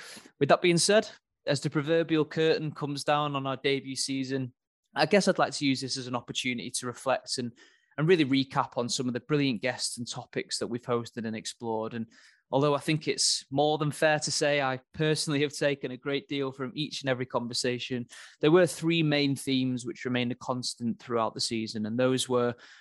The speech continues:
risk does include opportunity, risk culture is everything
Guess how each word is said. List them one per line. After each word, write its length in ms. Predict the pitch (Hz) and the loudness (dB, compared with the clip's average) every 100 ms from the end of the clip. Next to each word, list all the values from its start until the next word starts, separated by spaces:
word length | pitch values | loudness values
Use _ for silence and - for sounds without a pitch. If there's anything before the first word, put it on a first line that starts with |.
| _ - | _ -2
risk 260 | 123 - 151 - | -2 -2 -4 2
does 240 | 151 143 | 4 4
include 400 | 143 - 147 143 | 0 0 0 0
opportunity, 680 | 135 143 - 151 151 180 - _ _ _ _ _ _ - | -2 -4 0 0 2 0 -2 _ _ _ _ _ _ 0
risk 200 | 135 - | 0 0
culture 440 | - 151 - 147 | 0 0 0 0
is 120 | 135 | 2
everything 600 | 143 147 - 160 160 160 | 2 0 -2 0 0 -2